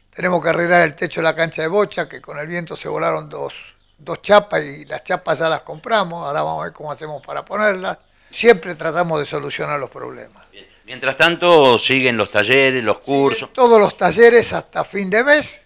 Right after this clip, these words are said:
Speaker 1: Este, y bueno, ya tenemos que empezar a pedir nuevamente para el año que viene, que van a estar todos los mismos talleres que hay, están ahora. Agregamos, vamos a agregar pedicuría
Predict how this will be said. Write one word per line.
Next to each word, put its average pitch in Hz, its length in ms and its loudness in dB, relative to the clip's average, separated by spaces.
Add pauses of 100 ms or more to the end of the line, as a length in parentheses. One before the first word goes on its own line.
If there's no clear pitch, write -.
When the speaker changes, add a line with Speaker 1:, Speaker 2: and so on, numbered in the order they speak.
(500)
Speaker 1:
Este, 143 1300 -10
y 156 80 -18
bueno, 160 240 -6
ya 196 200 2
tenemos 185 360 -4
que 170 100 -8
empezar 165 380 -4
a 170 100 -2
pedir 170 180 -4
nuevamente 170 460 -4
para 160 220 -2
el 165 80 2
año 170 240 0
que 180 100 -4
viene, 220 320 -2
que 139 60 -10
van 147 160 -8
a 143 40 -10
estar - 260 -10 (100)
todos 226 260 2
los 165 140 -2
mismos 196 320 -10
talleres 165 400 -4
que - 120 -10
hay, 165 200 -2 (440)
están 185 220 0
ahora. 247 560 8
Agregamos, 190 840 4
vamos 170 360 -2
a 170 40 0
agregar 165 460 0 (180)
pedicuría 233 1000 0